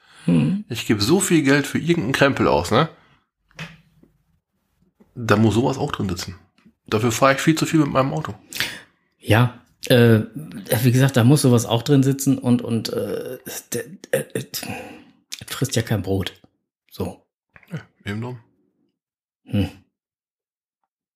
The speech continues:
Speaker 1: Hab ich's halt im Kofferraum liegen. Was soll's? Was
Speaker 2: Man,
Speaker 1: viel spannender ist
Speaker 2: man sollte auch drüber, bei einer Verbandstasche sollte man übrigens froh drum sein, wenn man sie unbenutzt wegschmeißen kann.
Speaker 1: Äh,
Speaker 2: So.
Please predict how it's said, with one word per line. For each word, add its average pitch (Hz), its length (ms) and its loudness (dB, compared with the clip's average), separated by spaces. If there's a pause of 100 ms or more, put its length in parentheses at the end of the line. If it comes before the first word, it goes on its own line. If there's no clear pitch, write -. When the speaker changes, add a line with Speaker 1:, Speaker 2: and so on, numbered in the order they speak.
(500)
Speaker 1:
Hab 117 160 -2
ich's 127 120 2
halt 107 140 0
im 113 100 -4
Kofferraum 92 380 -2
liegen. 95 220 -6 (180)
Was - 160 -14
soll's? 92 340 -10 (1120)
Was - 160 2
Speaker 2:
Man, - 40 -2
Speaker 1:
viel 185 140 2
spannender 180 420 2
ist 180 120 4
Speaker 2:
man 107 140 2
sollte 120 280 2
auch 78 140 -4
drüber, 113 300 -2
bei 85 140 -6
einer 85 100 -6
Verbandstasche - 520 -2
sollte 92 160 -2
man 98 100 0
übrigens 92 260 -4
froh - 240 2
drum 107 220 2
sein, 101 240 0 (320)
wenn 110 100 -2
man 104 80 2
sie 110 100 0
unbenutzt 131 460 2
wegschmeißen 107 400 -4
kann. 92 220 0 (580)
Speaker 1:
Äh, 120 220 -6
Speaker 2:
So. - 140 -2